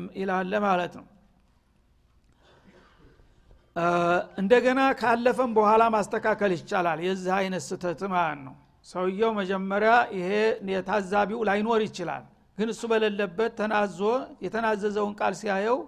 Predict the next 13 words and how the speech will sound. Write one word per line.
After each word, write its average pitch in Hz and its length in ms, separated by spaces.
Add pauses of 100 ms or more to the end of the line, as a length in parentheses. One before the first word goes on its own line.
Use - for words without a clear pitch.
(360)
ከዲኑ 226 320
አኳያ 214 480 (140)
ስተት 220 360
አገኘበት 185 760
ማለት 170 360
ነው። - 120 (540)
ያን 208 220
ሰውየው 226 420
ሙቷል፣ 196 380
ሊታረም 196 480
አይችልም። 170 420 (560)
ግን 247 280
ኋላ 214 340